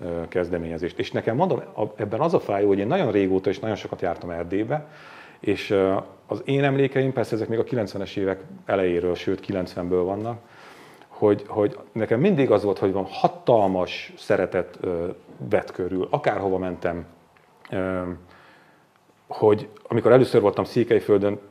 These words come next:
tulajdonképpen majdnem elkönnyeztem magam attól, hogy, hogy a fenébe érezheti magát az ember ennyire otthon valahol, ami elméletileg nem otthon van. Szóval, hogy ilyen nekem nagyon-nagyon rengeteg pozitív élményem van, és nagyon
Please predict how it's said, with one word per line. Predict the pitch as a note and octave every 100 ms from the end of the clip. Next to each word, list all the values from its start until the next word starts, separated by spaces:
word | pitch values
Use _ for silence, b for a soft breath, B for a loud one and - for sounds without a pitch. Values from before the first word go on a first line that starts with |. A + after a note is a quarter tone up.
| -
tulajdonképpen | A#2 G#2+ G#2+ - G#2 A2 G#2+ - -
majdnem | C3+ C3+ A2 G2 A2
elkönnyeztem | F#2+ - G2 G2 - G2+
magam | G2 G#2
attól, | G2+ - G#2+
hogy, | G#2 -
hogy | - E3+
a |
fenébe | - A#2 G2 F#2+
érezheti | G2 F#2+ - -
magát | G#2 G#2 G2 G2+
az |
ember | G2 G2+ A#2+
ennyire | C#3+ A2 G2+
otthon | F#2+ F#2 - F2
valahol, | F#2+ F#2+ F2 F#2+
ami | F#2 F#2 F#2+ -
elméletileg | G2 F#2+ F2 - F2+
nem | A2+
otthon | A2 - G#2+
van. | G2 G2 F#2+ B B
Szóval, | - A#2
hogy | B2+
ilyen | D3+
nekem | C3+ D#3
nagyon-nagyon | F#3 F#3 C3 G#2+ G2 F#2+ - - -
rengeteg | D3 C#3+ G2+ -
pozitív | - G#2 F#2+ G2 F#2
élményem | F#2+ F#2 F#2
van, | F#2+
és | F#2+
nagyon | C3 C3+ G#2+